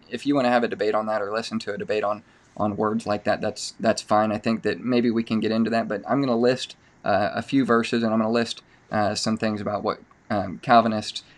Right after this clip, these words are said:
in the past have actually said about these, these verses. So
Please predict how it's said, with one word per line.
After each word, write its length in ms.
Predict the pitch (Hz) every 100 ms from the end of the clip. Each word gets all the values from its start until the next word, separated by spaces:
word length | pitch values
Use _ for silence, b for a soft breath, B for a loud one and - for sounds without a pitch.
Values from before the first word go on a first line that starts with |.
| b
in 140 | 110
the 60 | 110
past 420 | - 113 107 -
have 80 | 107
actually 340 | 101 101 101
said 240 | 101 110 104
about 240 | 95 85
these, 220 | 98 95 -
these 180 | 110 101
verses. 420 | 98 104 - -
So 240 | - 110